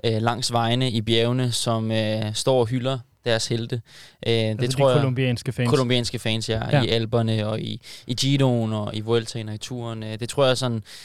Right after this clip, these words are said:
Speaker 1: som ung, det var jeg ret fascineret af, og kvæg, jeg har selv boet i, øh, i Tanzania, øh, da jeg var barn, så tror jeg sådan lidt, der var noget fremmed med Colombia også, og dels fordi, at jeg også, øh, læste, øh, jeg havde spansk i gymnasiet, og jeg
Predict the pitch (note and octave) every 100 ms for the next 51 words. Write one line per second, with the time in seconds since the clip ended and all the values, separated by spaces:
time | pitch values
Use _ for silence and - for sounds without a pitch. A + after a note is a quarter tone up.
0 | - - - B2+ A2+ D2 - _ - D3+
1 | E3+ - _ _ _ _ - A#2+ - -
2 | A#2+ A2+ G#2 A#2+ B2 - B2+ C#3+ B2+ A2+
3 | A#2 - A#2 - C3 B2 A2+ A2 A#2 G#2+
4 | - - - - - D#3 B2 C3 C#3+ B2+
5 | A#2 B2 A#2 A2+ G#2+ G#2+ - - A#2+ A#2
6 | B2 A#2 B2+ C3+ B2+ - A#2 A2+ A2+ A2+
7 | B2 B2 A#2+ - - B2+ A2+ A#2 A2+ A#2
8 | - _ _ _ _ _ _ _ - A#2
9 | A#2+ A#2 A2 - A#2+ C#3+ D3+ B2+ B2+ C3
10 | C3 B2+ A#2 A2 A#2+ C3+ B2 B2+ A#2 A#2
11 | A2 A2 A2+ - A2 G#2+ A2 A2 - -
12 | G#2 D3 A#2 - A#2 A2 - A#2+ - A#2
13 | A#2 B2 C3 B2+ A2+ A2 A2